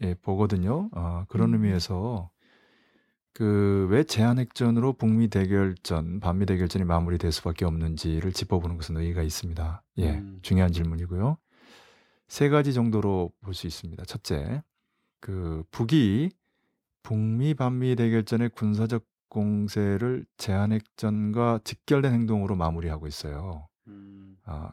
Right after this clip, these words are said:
Speaker 1: 일단 행동으로, 어, 그렇게 보여지고 있는 거죠.
Speaker 3: 네네.
Speaker 1: 예, 지난 오월 십팔일에서 이십일에 여섯 발,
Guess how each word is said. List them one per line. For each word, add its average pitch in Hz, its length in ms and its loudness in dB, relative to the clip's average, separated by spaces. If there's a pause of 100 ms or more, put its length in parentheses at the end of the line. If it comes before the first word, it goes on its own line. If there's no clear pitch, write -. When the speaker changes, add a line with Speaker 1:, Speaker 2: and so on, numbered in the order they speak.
Speaker 1:
일단 110 240 0
행동으로, 156 760 4
어, 107 140 0
그렇게 107 420 0
보여지고 101 600 0
있는 85 220 -2
거죠. 85 440 -2 (220)
Speaker 3:
네네. 95 240 -16 (340)
Speaker 1:
예, 78 260 -2
지난 95 300 2
오월 92 280 2
십팔일에서 98 500 -2
이십일에 90 720 0 (140)
여섯 90 260 0
발, 85 380 -2